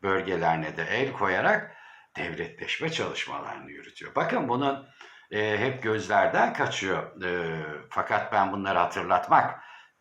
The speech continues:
biraz daha geriye dönerek konuşmak istiyorum. Çünkü mesela iki bin on dokuz yılının Haziran ayında esasında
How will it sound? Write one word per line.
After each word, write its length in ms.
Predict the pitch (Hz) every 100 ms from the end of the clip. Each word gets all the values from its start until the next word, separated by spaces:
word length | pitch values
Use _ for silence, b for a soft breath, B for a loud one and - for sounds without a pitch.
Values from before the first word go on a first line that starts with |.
| -
biraz 400 | 117 113 110 101
daha 260 | 98 131
geriye 460 | 147 117 98 120 135
dönerek 460 | 127 139 110 87
konuşmak 720 | - 95 92 - 151 - 101 85
istiyorum. 560 | 92 - 196 220 107
Çünkü 560 | - 120 120 127 117 - B B B
mesela 480 | 101 123 123 120 117
iki 260 | 117 123 120
bin 160 | 135
on 300 | 131 190 240
dokuz 440 | 175 123 120 104 113
yılının 640 | 139 127 123 233 233 - B B _
Haziran 680 | - 120 123 143 180 269 254
ayında 540 | 147 104 92 95 -
esasında 920 | - - 92 90 98 98 98 78 -